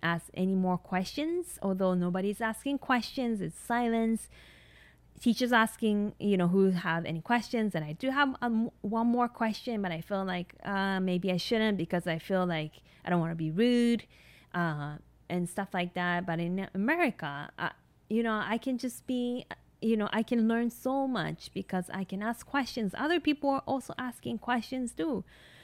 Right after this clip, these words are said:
So it was more fun for me. I feel like I learned way more by engaging in those conversations. And also, uh, cl-,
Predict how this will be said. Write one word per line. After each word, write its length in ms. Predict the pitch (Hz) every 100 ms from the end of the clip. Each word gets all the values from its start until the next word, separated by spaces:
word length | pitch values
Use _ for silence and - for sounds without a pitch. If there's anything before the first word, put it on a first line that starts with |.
| -
So 560 | - 214 202 190 185 185 - _ - - - _ -
it 120 | 247
was 220 | 233 226
more 240 | 196 214 240
fun 380 | - 220 220 220
for 180 | 240
me. 540 | 220 220 220 226 226 -
I 140 | 185
feel 200 | 175 202
like 240 | 196 180 -
I 220 | 180 180
learned 520 | 180 196 196 196 180
way 240 | 202 208 226
more 580 | 233 233 233 240 254 240
by 220 | 208 196
engaging 720 | 185 190 185 175 196 190 214
in 80 | 202
those 340 | 196 180 190 -
conversations. 1160 | 208 196 196 - 196 214 - 285 311 320 - - - - _ _ _ _ _ - -
And 240 | 214 220
also, 680 | 240 320 349 - 185 175 - -
uh, 60 | -
cl-, 160 | -